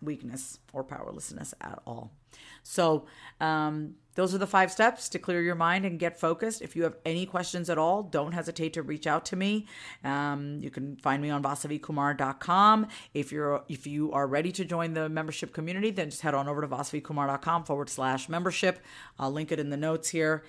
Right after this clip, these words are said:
And, um, if you're watching this on Instagram, the link is right below or in my bio.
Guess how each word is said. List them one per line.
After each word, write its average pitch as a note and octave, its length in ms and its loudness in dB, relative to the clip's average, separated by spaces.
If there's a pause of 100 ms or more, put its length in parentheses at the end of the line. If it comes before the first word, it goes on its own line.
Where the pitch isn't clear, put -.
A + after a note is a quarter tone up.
(260)
And, D3 400 0
um, C#3 160 -2
if C3+ 100 -10
you're C3+ 80 -4
watching C3+ 320 -4
this C3+ 140 -10
on C3+ 100 -2
Instagram, B2+ 580 -6 (240)
the C3+ 140 -4
link C3+ 180 -6
is C#3 120 -12
right B2 120 -8
below E3 600 2
or D#3 200 2
in D3+ 160 -2
my C#3 140 -4
bio. B2+ 440 0